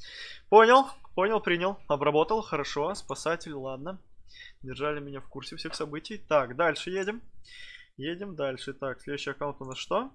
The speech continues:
Team Pointers U T. Тот самый жёсткий аккаунт без доната, без единой копейки вложенного. Одиннадцать контейнеров забираем.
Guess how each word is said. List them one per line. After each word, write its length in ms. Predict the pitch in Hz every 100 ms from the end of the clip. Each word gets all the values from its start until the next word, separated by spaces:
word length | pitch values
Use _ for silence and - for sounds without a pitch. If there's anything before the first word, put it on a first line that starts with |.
| _ -
Team 200 | 135 131
Pointers 520 | 170 196 202 190 -
U 80 | 165
T. 320 | - 135 120 - - - -
Тот 200 | 160 -
самый 460 | 165 202 208 196 160
жёсткий 540 | 131 156 175 - 175
аккаунт 600 | - 147 - 151 147 -
без 360 | 127 135 156 127
доната, 420 | 131 143 175 143
без 260 | 127 135 127
единой 380 | 127 135 156 131
копейки 480 | 127 131 147 -
вложенного. 520 | 120 151 185 180 170 180 - - - - -
Одиннадцать 600 | 127 147 143 - - - - - -
контейнеров 600 | 143 135 156 143 135 131 - - - - - -
забираем. 720 | 123 135 135 147 180 214 214